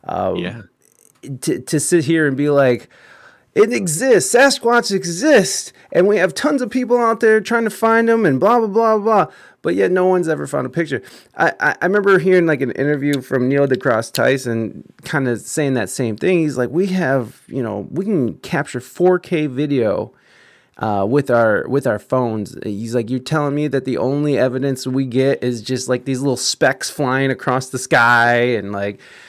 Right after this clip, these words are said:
Speaker 1: 'cause he's very much
Speaker 2: Oh, yeah.
Speaker 1: against the idea, that, or not against the idea, but, uh, uh, he doesn't think that it's,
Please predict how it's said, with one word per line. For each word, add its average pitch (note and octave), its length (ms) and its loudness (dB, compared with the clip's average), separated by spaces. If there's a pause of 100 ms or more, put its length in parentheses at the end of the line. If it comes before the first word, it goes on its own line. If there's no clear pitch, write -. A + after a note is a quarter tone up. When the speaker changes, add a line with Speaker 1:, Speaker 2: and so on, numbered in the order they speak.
(140)
Speaker 1:
'cause - 160 -2
he's B3+ 120 4
very F#3 240 4
much D3 460 0
Speaker 2:
Oh, - 40 -10
yeah. F2 120 -4 (160)
Speaker 1:
against C3+ 460 0
the C#3 120 2
idea, A#2 420 0
that, - 300 -4
or A2+ 140 -4
not A#2 180 -2
against G#2+ 300 -8
the A2 140 -6
idea, G#2+ 260 -4
but, - 280 -4
uh, G#2+ 200 -2
uh, - 160 -4
he E3 260 -4
doesn't C#3 400 0
think B2 280 -4
that A#2 200 -2
it's, - 460 -10